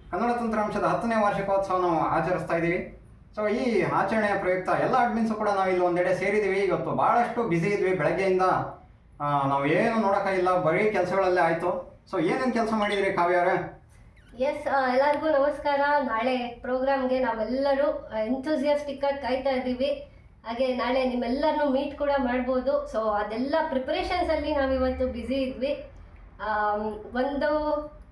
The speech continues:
Speaker 2: ಆ, ನಾಳೆ ಏನೇನು ಕಾಂಪಿಟೇಷನ್ಸ್ ಇದೆ ಅದಕ್ಕೆಲ್ಲ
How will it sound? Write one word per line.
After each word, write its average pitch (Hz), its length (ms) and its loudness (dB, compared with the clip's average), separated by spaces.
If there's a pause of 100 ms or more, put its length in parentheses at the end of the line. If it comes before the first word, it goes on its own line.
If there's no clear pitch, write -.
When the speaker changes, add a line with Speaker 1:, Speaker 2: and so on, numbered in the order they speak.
(140)
Speaker 2:
ಆ, 226 180 -2
ನಾಳೆ 262 400 2
ಏನೇನು 262 460 2
ಕಾಂಪಿಟೇಷನ್ಸ್ 277 720 -2
ಇದೆ 262 180 0
ಅದಕ್ಕೆಲ್ಲ 254 500 -2